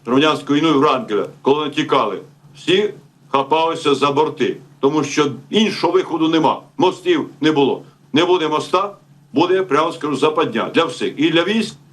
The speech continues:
і для росіян, які там заїхали в плані окупації в свій час, ок-, освоюють Крим.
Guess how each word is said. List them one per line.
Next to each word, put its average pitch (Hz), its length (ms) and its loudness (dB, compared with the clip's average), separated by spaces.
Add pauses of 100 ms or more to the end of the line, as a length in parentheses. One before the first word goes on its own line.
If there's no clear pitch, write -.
(240)
і 165 180 2
для 143 140 2
росіян, 175 400 0
які 185 180 0
там 170 200 0 (420)
заїхали 165 580 -2
в 156 60 -4
плані 156 260 0
окупації 156 600 -2
в 135 40 -8
свій 147 180 -4
час, 143 340 -2 (320)
ок-, 156 240 0
освоюють 156 600 0
Крим. 151 400 0